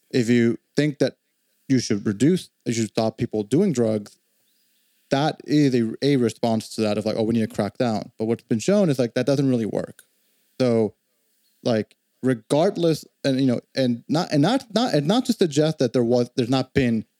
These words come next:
resources to try it. They've been the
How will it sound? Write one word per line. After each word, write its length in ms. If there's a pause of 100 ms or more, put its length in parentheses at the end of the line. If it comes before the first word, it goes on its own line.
(240)
resources 680
to 80
try 260
it. 240
They've 320
been 280 (120)
the 300